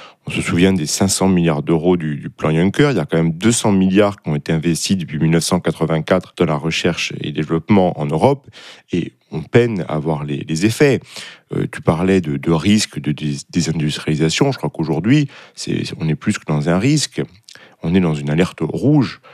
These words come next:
Je crois qu'en trente ans, alors je dis trente ans parce que c'est un bon indicateur, et puis on fête cette année les, les trente ans du marché commun. C'est bien évidemment pas à cause de l'Europe, euh,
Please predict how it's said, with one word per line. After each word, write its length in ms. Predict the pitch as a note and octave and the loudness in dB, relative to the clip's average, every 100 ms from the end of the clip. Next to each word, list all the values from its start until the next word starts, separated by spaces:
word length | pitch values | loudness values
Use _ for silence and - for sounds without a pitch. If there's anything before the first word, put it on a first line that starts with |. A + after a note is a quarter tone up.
| - | -18
Je 80 | - | -2
crois 120 | F#2+ | -2
qu'en 200 | - D2+ | -2 -6
trente 360 | - F#2 D#2+ C#3 | -4 -2 0 2
ans, 200 | C#3+ G#2+ | 0 -2
alors 120 | D2+ | -6
je 60 | |
dis 120 | F#2 F#2 | -4 -2
trente 300 | - G#2+ A2 | 0 0 2
ans 160 | A#2+ | 0
parce 200 | G2+ D#2+ | 0 -6
que 100 | - | -4
c'est 300 | E2 - - | -6 -8 -4
un 100 | F2 | 0
bon 100 | E2 | 2
indicateur, 580 | F2 E2+ E2 F2 - A2 | 2 0 0 0 2 0
et 40 | |
puis 180 | - E2 D#2 | -2 -6 -4
on 80 | E2 | -2
fête 200 | G2 - | -2 -2
cette 180 | E2 | -2
année 260 | F2 F2 F#2+ | 0 2 2
les, 180 | F2 D2+ - - - | 2 -2 -6 -18 -8
les 80 | F2 | -6
trente 320 | - F#2 F#2+ | -2 -2 0
ans 80 | F#2 | 0
du 80 | |
marché 320 | E2+ E2 - E2+ | 0 0 -2 -4
commun. 320 | G2 B2 C#3 | 0 2 0
C'est 140 | - | -2
bien 100 | D#2+ | -4
évidemment 380 | D#2+ D#2+ E2+ F2 | -4 -2 0 0
pas 140 | G#2 | 0
à 60 | F#2+ | 0
cause 220 | - F#2 | -2 -4
de 80 | E2 | 0
l'Europe, 400 | E2+ E2+ G2+ - | 2 2 0 0
euh, 80 | D2+ | -6